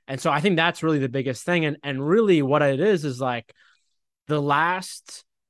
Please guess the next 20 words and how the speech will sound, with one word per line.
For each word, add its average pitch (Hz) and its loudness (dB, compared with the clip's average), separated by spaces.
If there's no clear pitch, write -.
thirty 151 0
years 131 -6
of 135 -4
what 139 0
I 151 0
would 160 0
really 156 2
say, 139 -2
um, 120 -8
experimentation 151 -4
has 139 -4
been 131 -4
done 131 -2
on 139 -2
the 123 -4
general 127 -6
public 135 -2
from 156 -2
food 143 -6
companies. 104 -14